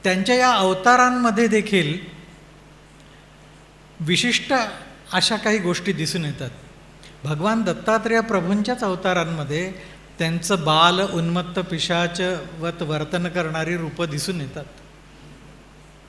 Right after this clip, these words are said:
आणि ही भगवंतांची सगळी रूपं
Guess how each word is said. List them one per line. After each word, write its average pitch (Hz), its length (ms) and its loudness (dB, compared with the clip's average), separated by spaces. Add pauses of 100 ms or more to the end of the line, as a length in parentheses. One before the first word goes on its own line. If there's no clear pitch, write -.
(1000)
आणि 196 160 2
ही 208 260 4
भगवंतांची 233 840 0
सगळी 180 360 0
रूपं 147 340 -4